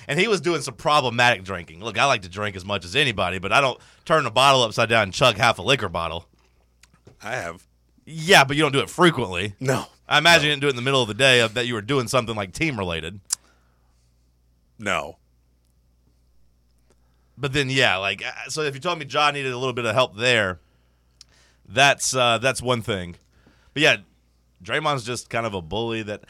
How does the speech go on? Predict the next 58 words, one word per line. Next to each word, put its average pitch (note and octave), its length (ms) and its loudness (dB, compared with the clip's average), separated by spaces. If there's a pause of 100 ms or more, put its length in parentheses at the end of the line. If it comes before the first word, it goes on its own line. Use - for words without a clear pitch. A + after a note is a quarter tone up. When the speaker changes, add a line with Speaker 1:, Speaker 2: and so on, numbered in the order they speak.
(140)
Speaker 1:
I - 60 -2
do F#3+ 140 -2
think G#3 180 -2
he D#3+ 80 -6
feels C#3 240 -4
insecure C#3+ 400 -2
right A#2+ 180 2
now. F2+ 300 -8 (760)
I A#2+ 200 -2
do B2+ 140 -4
think, B2+ 320 -2
but B2 120 0
I B2 60 4
think C#3+ 200 -6
that's B2+ 160 -8
just C3 160 -12
the A2 80 -14
same A#2+ 260 -8
as G#2+ 140 -8
any A#2 200 -6
aging, G#2+ 360 -6
like G#2+ 120 -4
I G#2 40 -4
said, G#2+ 180 -6
any A2+ 200 -6
aging G#2 340 -10
dog. F#2+ 420 -6 (320)
You - 60 -12
start B2+ 180 -4
bringing A2+ 220 -4
puppies A#2+ 360 -2
around G#2+ 200 -4
an G2+ 80 -6
aging G2 300 -8
dog, G#2+ 200 0
that F2 140 -12
dog's G2+ 220 -8
gonna F#2+ 120 -8
get F2+ 180 -10
mean. G2+ 320 -10 (680)
When A2 120 -10
that G#2+ 60 -16
dog A#2 200 2
starts G#2 200 -4
hurting, B2+ 300 0
he's G#2 60 -8
gonna G#2+ 100 -8
start E2 240 -10
biting G2+ 280 -4
people G2 280 -8
all G2 80 -2
of F2+ 80 -10
a F#2 40 -10
sudden. F2+ 340 -8
Like, F#2 200 -10
that's G2+ 300 -12
a G2 80 -14
sign G#2 560 -4